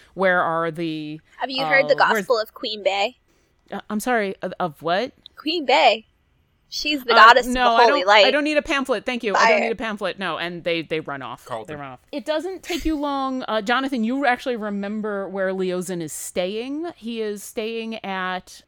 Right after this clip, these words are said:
Speaker 1: he's actually got a house in town. Uh, it's him and a couple of other monks from his order are staying there. Um, so you head off in that direction, and he answers the door when you knock. Uh, Leozen is an elf. He is kind of a,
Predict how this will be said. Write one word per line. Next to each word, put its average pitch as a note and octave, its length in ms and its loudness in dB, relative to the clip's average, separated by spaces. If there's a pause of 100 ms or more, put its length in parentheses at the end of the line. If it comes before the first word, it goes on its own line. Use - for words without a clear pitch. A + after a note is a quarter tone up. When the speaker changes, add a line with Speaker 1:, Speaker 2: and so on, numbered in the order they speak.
Speaker 1:
he's C#4+ 220 0
actually C4+ 220 -2
got G#3+ 100 0
a F3+ 60 -4
house - 480 -2
in F3 240 -6
town. D3+ 500 -8 (380)
Uh, E3+ 200 0
it's - 180 -12
him G#3+ 280 -2
and F#3 160 -4
a F#3 40 -8
couple G3 260 -4
of F3 80 -4
other F3 160 -2
monks E3+ 260 -6
from F3+ 200 -8
his D#3+ 140 -8
order D3+ 300 -6
are C#3+ 60 -8
staying D#3 420 -8
there. C3+ 380 -10 (340)
Um, D#3 580 -4
so - 140 -2
you B3+ 160 0
head C4+ 160 -2
off B3 200 0
in A3+ 100 -4
that G#3 160 -6
direction, G3+ 400 -4
and E3+ 120 -6
he C4 500 -2 (100)
answers A3 400 -8
the F#3 80 -8
door F#3 300 -2
when E3 180 -8
you F3 100 -8
knock. E3+ 460 -6 (400)
Uh, F3+ 280 0
Leozen C4+ 720 -6
is A3 520 -10
an F#3+ 320 -10
elf. B3 560 -8
He G#3+ 180 -10
is F#3+ 240 -10
kind A3 220 -10
of F#3 60 -10
a, F#3+ 120 -6